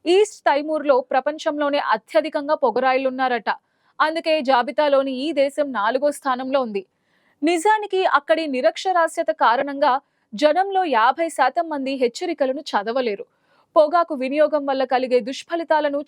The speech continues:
చెప్పినా పట్టించుకోరు. ప్రపంచవ్యాప్తంగా పొగాకు, ధూమపానం తగ్గించడానికి ఎన్ని నియంత్రణ చట్టాలు చేసినా, ఎంత ఎక్కువ ధరలు పెంచినా,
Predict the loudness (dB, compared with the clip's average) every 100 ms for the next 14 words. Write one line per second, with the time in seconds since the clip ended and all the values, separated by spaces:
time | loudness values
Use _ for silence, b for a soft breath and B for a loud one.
0 | -8 -6 -6 -4 -2 -2 -4 -6 0 0
1 | 0 4 4 4 -2 0 2 4 2 0
2 | 2 4 2 4 2 4 2 2 -2 -4
3 | -4 -2 0 2 0 -2 -2 -2 -2 -8
4 | -4 -2 -2 -2 -4 -6 _ _ 0 0
5 | 0 -4 0 0 0 -4 -2 -2 0 -2
6 | -2 0 -2 -2 -4 -2 0 0 2 -2
7 | 0 -4 -4 -2 0 2 0 2 0 -2
8 | -4 -4 -4